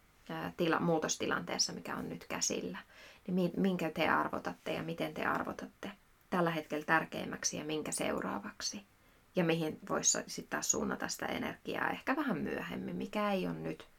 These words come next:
just niin oleellista. Eli mikä ei ole nyt just se merkityksellisin. Mikä on just nyt merkityksellisintä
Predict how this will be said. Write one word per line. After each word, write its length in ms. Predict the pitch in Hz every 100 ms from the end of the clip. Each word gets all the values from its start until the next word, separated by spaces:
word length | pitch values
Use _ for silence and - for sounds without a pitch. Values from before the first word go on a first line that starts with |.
| - - - - -
just 260 | 147 -
niin 220 | 156 151 143
oleellista. 680 | 139 - - 208 - - - _ -
Eli 180 | 180 165
mikä 360 | 165 160 160 156
ei 200 | 156 156
ole 80 | 156
nyt 280 | 156 156
just 220 | - - -
se 100 | -
merkityksellisin. 880 | - - - 220 - 202 202 - - - - _ _ - - - - - - -
Mikä 340 | 370 - 254 -
on 300 | 196 180 175 -
just 320 | 175 165 -
nyt 320 | 143 139 - - -
merkityksellisintä 1160 | 120 - - - - 185 170 - - - -